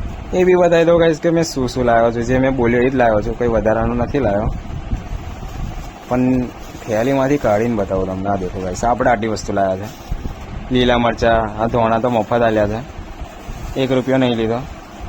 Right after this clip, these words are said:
અને આ તુવેરની દાળ, આટલાના સાઠ રૂપિયા લીધા છે. ચલો, ખાઈ ભાઈ મળું. તો finally ગાઈસ, આપણે રાતના સાડા અગિયાર વાગે ખીચડી બનાવી છે, અને હવે આપણે ખાવા બેઠા છે.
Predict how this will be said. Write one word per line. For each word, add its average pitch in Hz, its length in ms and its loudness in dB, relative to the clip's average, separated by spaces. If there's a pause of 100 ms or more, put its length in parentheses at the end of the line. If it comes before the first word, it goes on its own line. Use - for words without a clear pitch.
(1400)
અને 135 360 -2
આ 131 200 0
તુવેરની 120 560 0
દાળ, 107 220 2 (1400)
આટલાના 123 360 0
સાઠ 123 300 0
રૂપિયા 117 200 -2
લીધા 113 280 0
છે. 107 100 -4 (2750)
ચલો, 143 260 0 (640)
ખાઈ 139 100 -2
ભાઈ - 140 2
મળું. - 380 -2 (540)
તો 160 340 -4
finally 143 380 -4
ગાઈસ, 135 260 -4
આપણે 127 240 -4
રાતના 127 400 -4
સાડા 120 220 -6
અગિયાર 117 260 -6
વાગે 117 180 -6
ખીચડી 113 380 -12
બનાવી 110 380 -8
છે, 123 160 -8
અને 113 160 -8
હવે 104 140 -8
આપણે 104 200 -10
ખાવા 104 280 -10
બેઠા 104 320 -8
છે. - 200 -10